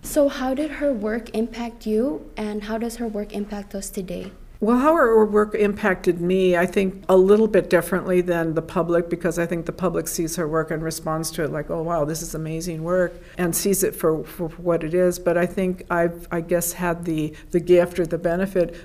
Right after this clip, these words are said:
Speaker 2: of seeing the work from the inside out, of knowing this artist as a young woman,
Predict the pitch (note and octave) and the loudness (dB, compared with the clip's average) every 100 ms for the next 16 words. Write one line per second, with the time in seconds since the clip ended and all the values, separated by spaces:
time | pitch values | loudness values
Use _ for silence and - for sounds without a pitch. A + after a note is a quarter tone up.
0 | - F3 - F#3+ F#3 F3 E3 E3 - E3 | -4 -2 2 2 2 2 0 0 -2 -4
1 | E3 D#3+ D#3+ - D3+ D3+ D#3 D#3+ D#3 D#3 | -2 -2 -2 -2 -2 -2 0 0 0 -2
2 | F3 F3 F3 F3+ E3 D#3+ - D#3 D#3 D3+ | -2 0 0 0 0 -2 -4 -4 -2 -4
3 | D3 D3+ D3+ D3+ D#3+ F3 F#3 D#3+ C#3 C3 | -4 -4 -4 -2 -2 0 0 -2 -4 -6